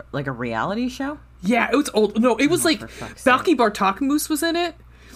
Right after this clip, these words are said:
Speaker 2: Bronson Pin-, uh, Bronson Pinchot was in it. Yeah. Oh no, I'm looking it up in, in our break 'cause it was, um, it was amazing slash the worst thing on the planet 'cause Janice Dickinson
Speaker 1: That
Speaker 2: was just
Speaker 1: tracks.
Speaker 2: drunk all the time. It
Speaker 1: Yeah,
Speaker 2: was
Speaker 1: that also,
Speaker 2: fantastic.
Speaker 1: I mean, also
Speaker 2: But
Speaker 1: tracks.
Speaker 2: Dave Coulier was on it.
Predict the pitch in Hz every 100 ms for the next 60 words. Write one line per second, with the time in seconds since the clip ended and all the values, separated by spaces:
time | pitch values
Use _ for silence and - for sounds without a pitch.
0 | - - - 220 226 247 240 233 226 202
1 | 180 - - 254 254 226 254 330 285 285
2 | 311 320 359 302 202 427 339 247 330 294
3 | 302 302 311 226 214 196 - 202 190 -
4 | 190 175 170 156 147 - 175 - - -
5 | 262 285 277 - - 214 - - 269 277
6 | 233 240 247 254 226 214 - 202 190 196
7 | 226 190 180 - - 170 156 196 202 -
8 | 208 254 233 214 202 233 185 185 113 190
9 | 196 220 254 294 302 311 - - 143 139
10 | - 180 - 170 165 156 135 123 127 -
11 | - 120 - 127 - 214 240 208 262 226
12 | 196 180 170 156